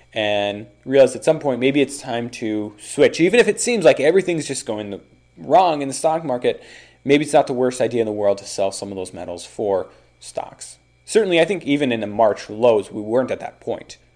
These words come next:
for either metals. Not even close. You know, if, if the Fed is going to keep stocks elevated through the length of this <laughs> recession or this depression, then I'm sorry, it just doesn't make sense for me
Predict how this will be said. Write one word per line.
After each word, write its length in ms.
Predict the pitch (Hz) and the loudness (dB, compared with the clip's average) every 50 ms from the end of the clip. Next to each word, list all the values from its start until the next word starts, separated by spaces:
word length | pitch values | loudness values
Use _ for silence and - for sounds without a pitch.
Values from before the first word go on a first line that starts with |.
| _ _ | _ _
for 120 | - 135 107 | 0 0 2
either 360 | 120 127 131 127 123 113 98 | 4 4 4 4 4 0 -6
metals. 600 | 98 98 95 - - - - - - - - - _ _ _ _ _ _ _ _ _ _ _ _ _ _ _ _ _ _ - | -4 -4 -4 -4 -6 -10 -14 -14 -16 -16 -16 -18 _ _ _ _ _ _ _ _ _ _ _ _ _ _ _ _ _ _ 0
Not 140 | 139 147 | 4 4
even 180 | 139 117 104 95 | 4 4 2 -4
close. 720 | - - - 127 101 71 - - - - - - - - _ _ _ _ _ _ _ _ _ _ _ _ _ _ _ _ _ _ _ - | -8 -6 0 0 0 0 0 -6 -14 -16 -16 -16 -18 -20 _ _ _ _ _ _ _ _ _ _ _ _ _ _ _ _ _ _ _ -6
You 80 | 123 | -2
know, 140 | 120 123 127 | 0 2 2
if, 200 | 127 127 123 123 - | 2 2 2 0 0
if 220 | 139 139 - - 131 | -2 -2 -2 -2 -6
the 360 | 135 139 135 131 127 127 - - - - _ | -2 2 2 2 2 2 -2 -10 -20 -20 _
Fed 380 | _ - - - 160 - 185 202 | _ 0 4 4 6 6 6 6
is 140 | 185 156 - | 4 4 4
going 120 | 151 143 | -2 -2
to 80 | 143 - | -2 -4
keep 260 | - - 135 127 - | -6 -10 -10 -8 -8
stocks 580 | - - - - 143 113 110 92 - - - _ _ - | -8 -8 -2 -2 -2 -2 -2 -4 -10 -12 -14 _ _ 4
elevated 720 | 135 143 156 147 123 113 101 98 90 95 90 90 - - _ _ _ _ _ _ _ _ _ _ _ _ _ _ _ _ _ _ _ _ _ _ _ _ - | 6 8 8 6 6 4 0 -2 0 -2 -6 -8 -10 -16 _ _ _ _ _ _ _ _ _ _ _ _ _ _ _ _ _ _ _ _ _ _ _ _ 2
through 440 | 156 156 151 147 139 131 135 - - _ _ - | 4 4 6 4 4 2 -2 -6 -16 _ _ 2
the 120 | - 135 | 4 4
length 420 | 120 113 117 127 143 156 160 - 156 | 4 4 2 2 2 2 2 0 -2
of 100 | 135 127 | 0 2
this 240 | 131 127 - - 123 | 0 -2 -2 -6 -10
<laughs> 0 | |
recession 640 | 113 - - - - 160 - - - - 143 127 | -10 -8 -8 2 2 2 2 2 -2 -2 -2 -2
or 140 | 113 107 117 | -2 -4 -4
this 180 | 117 110 - - | -4 -6 -4 -6
depression, 600 | 113 - - - 156 156 156 - - 131 120 120 | -6 -6 -4 2 4 4 4 4 0 -4 -2 0
then 120 | 135 143 | 2 2
I'm 140 | 156 156 156 | 2 0 0
sorry, 400 | - 185 208 226 165 120 107 - - - - - - - - | 0 2 2 4 4 2 2 0 -6 -16 -20 -20 -20 -4 4
it 140 | 175 175 165 | 4 4 6
just 280 | - 190 170 135 120 | 6 4 4 4 4
doesn't 380 | - 135 151 147 156 143 135 135 | 2 2 2 2 0 -2 0 2
make 220 | 131 123 127 127 | 2 2 2 0
sense 340 | - - 165 170 185 170 - | -4 0 0 0 0 0 -4
for 160 | - 131 117 | -6 -6 -6
me 300 | 110 104 104 104 - - | -6 -6 -6 -8 -10 -12